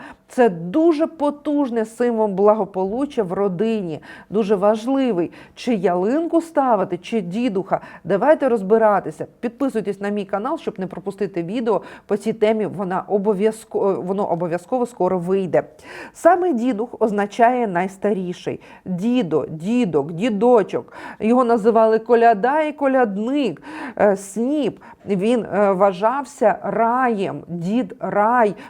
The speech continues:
той, який приносить благодать Божу в сім'ю, тому ставили на покуті в самому-самому кращому місці в хаті. А також дідухи приносили в хату лад, благодать Божу,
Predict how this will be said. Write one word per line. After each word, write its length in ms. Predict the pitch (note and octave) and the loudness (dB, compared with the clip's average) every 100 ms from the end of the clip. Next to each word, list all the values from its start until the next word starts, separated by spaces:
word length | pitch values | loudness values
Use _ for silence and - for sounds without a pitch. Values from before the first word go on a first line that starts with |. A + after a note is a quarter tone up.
| - | -2
той, 200 | B3 A#3+ | 2 4
який 240 | A3+ A#3 | 2 -2
приносить 680 | A#3+ A3+ A#3 A3+ C4 C4 F#3+ | -2 2 2 2 0 0 0
благодать 680 | F3 G#3+ G#3+ G3+ G3+ G#3+ A3 | 2 2 2 0 0 0 -2
Божу 460 | E3+ G3 G#3 F#3 - - - | -4 -2 0 -2 -6 -12 -18
в 40 | |
сім'ю, 420 | - G#3 G3 G3 | -4 -2 -2 -4
тому 280 | F#3+ F3 E3+ | -4 -4 -4
ставили 440 | E3+ F3+ F3 E3 | 0 2 4 0
на 160 | D#3+ D#3 | -2 -6
покуті 680 | - A#3 D4+ D4+ C#4 B3+ A#3 - - | -6 -2 0 2 0 -2 -6 -8 -20
в 40 | |
самому-самому 1300 | - - A3+ C4 C#4+ C4 B3 - F#3+ G3 A3 G#3+ G3+ | -4 2 4 2 -2 -6 -8 -6 -2 0 0 -2 -4
кращому 640 | F#3+ F#3+ G3 G#3+ G#3+ F#3 E3+ | -6 -4 -2 -2 -4 -6 -6
місці 380 | E3+ F#3 F#3+ | -6 -6 -8
в 80 | F3 | -10
хаті. 600 | - F#3 F#3 E3+ - C3 - - - - | -2 2 2 0 -4 -8 -8 -12 -14 0
А 100 | G#3 | 2
також 520 | A3 B3 F4 F#4 B3+ | 2 2 4 4 2
дідухи 800 | F3+ E3 G3 D4 C4+ D4 - B3+ | -4 -6 -4 -2 0 -2 0 0
приносили 1040 | A#3 A#3 A#3+ A#3+ D4 E4+ E4+ D#4 C4+ B3+ E3 - - | 2 0 0 -2 0 0 0 0 0 2 0 -6 -16
в 60 | |
хату 640 | - A#3+ B3 C#4+ C#4+ B3+ - - - | -10 -2 0 2 0 -2 -4 -8 -2
лад, 640 | G#3+ A3 A3+ A#3 G3+ E3+ - - | 2 6 6 6 4 2 -4 -16
благодать 1000 | E3+ G#3 A3+ A#3 A3+ F#3 A#3 C4 A#3 E3+ | 0 4 4 4 2 4 4 6 4 2
Божу, 440 | F3 G#3+ G#3 F3+ | -2 0 0 0